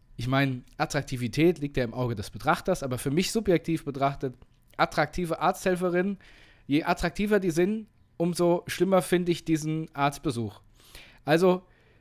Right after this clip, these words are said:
für mich wär die beste Arzthelferin eben für mich nicht attraktiv. <laughs>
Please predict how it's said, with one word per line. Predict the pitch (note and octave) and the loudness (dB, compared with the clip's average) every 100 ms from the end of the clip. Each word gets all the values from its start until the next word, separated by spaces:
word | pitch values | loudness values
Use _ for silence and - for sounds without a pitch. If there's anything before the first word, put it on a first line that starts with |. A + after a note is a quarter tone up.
| _ _ - - _ _ - | _ _ -20 -20 _ _ -6
für | - E3 | 2 4
mich | A#3 - - - | 4 2 -6 -14
wär | D#3 E3 F3+ | 0 4 4
die | D#3+ D3 | 4 2
beste | F3 - - | 0 2 2
Arzthelferin | E3 F3+ F3 E3+ D#3+ D3 D#3+ E3 | 2 0 0 0 0 0 0 -2
eben | D3 D3 D3 C#3+ - | -4 -2 -2 -4 -12
für | - C#3 | -10 -4
mich | D3 C#3+ | -2 -2
nicht | C3 C3+ - - | -4 -4 -6 -6
attraktiv. | C3+ A#2 G2+ A3+ C#4 - - - - - - - | -4 -4 -2 0 0 -2 -12 -6 -6 -6 0 0
<laughs> | - D3+ | 2 -2